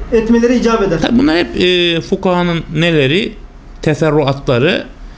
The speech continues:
Speaker 2: Yani bir adam muhtaç ya, işte yolda telef olacağı belli yani. Ona farz ayın yani onu misafir etmen, onu yedirmen, içirmen.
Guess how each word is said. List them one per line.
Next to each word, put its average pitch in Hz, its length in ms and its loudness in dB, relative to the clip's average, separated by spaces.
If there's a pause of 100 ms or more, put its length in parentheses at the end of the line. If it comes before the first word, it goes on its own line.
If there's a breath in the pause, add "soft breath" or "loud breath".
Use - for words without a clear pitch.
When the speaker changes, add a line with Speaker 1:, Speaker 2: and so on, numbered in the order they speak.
(280 loud breath)
Speaker 2:
Yani 180 280 0
bir 233 160 2
adam 233 220 0
muhtaç 226 500 2
ya, 196 120 2
işte - 200 -4
yolda 190 360 2
telef 196 260 0
olacağı 160 480 2
belli 170 280 2
yani. 101 260 0 (380)
Ona 180 200 2
farz 180 340 2
ayın 196 240 2
yani 104 300 -2
onu 113 80 0
misafir 117 400 0
etmen, 104 320 0
onu 120 180 2
yedirmen, 117 440 2
içirmen. 95 400 -2